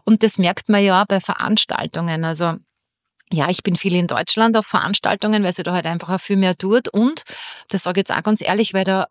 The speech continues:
der Vibe ein anderer ist. Nämlich ein viel wohlwollenderer, ein viel unterstützender, da musst nicht aufpassen, dass du mit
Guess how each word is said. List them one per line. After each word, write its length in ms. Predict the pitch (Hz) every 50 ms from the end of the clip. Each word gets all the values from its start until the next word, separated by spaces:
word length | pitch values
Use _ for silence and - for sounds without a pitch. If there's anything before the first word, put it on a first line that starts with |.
| - -
der 100 | 180 160
Vibe 400 | 147 139 151 151 180 180 - -
ein 160 | 180 160 -
anderer 420 | 170 160 170 170 180 156 170 170
ist. 300 | - 202 160 - - - - - - - - - -
Nämlich 340 | 185 185 190 196 - -
ein 140 | - 185 196
viel 560 | - - - - - - 269 277 285 285 294 240
wohlwollenderer, 1300 | 185 160 160 170 196 208 254 277 247 175 139 143 143 143 143 147 147 143 151 147 139 147 147 156 202 240 - - - - - - - - -
ein 240 | - 196 196 202 208
viel 600 | - - - - - 233 240 247 247 247 247 247 247 _ _ - - _ _ - - - _
unterstützender, 1160 | - 226 214 - 220 208 - - - - 294 - - - 190 165 151 165 165 151 165 214 240 240 -
da 100 | - 226
musst 420 | 214 214 214 254 320 - - - 247
nicht 200 | 233 214 - -
aufpassen, 840 | 202 214 - - - - - - - - - - - 233 269 285 - -
dass 240 | - 214 - -
du 100 | - -
mit 120 | 220 208